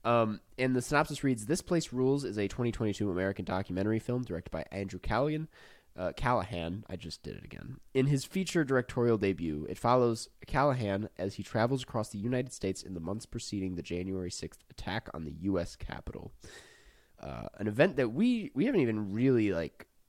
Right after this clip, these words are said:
talked about that 'cause we're not a political podcast, but, you know,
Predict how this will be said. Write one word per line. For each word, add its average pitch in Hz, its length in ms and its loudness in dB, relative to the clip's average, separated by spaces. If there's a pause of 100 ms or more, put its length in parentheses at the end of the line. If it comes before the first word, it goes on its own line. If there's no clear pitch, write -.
talked 120 340 2
about 73 200 -6
that 67 120 -6
'cause 107 120 -8
we're 104 60 -2
not 107 120 2
a - 40 0
political 92 460 -2
podcast, 87 600 -6
but, - 180 -6 (200)
you - 100 -14
know, 65 220 -12